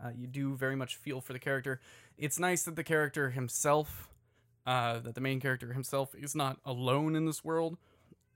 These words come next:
So many times when you have stories like this, it tends to be everybody against him, and he's just searching, and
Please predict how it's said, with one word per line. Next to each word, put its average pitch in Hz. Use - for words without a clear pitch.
So -
many 160
times 151
when 143
you 135
have 135
stories 135
like 127
this, 131
it 123
tends 123
to 123
be 123
everybody 123
against 117
him, 120
and 120
he's 113
just -
searching, 120
and 131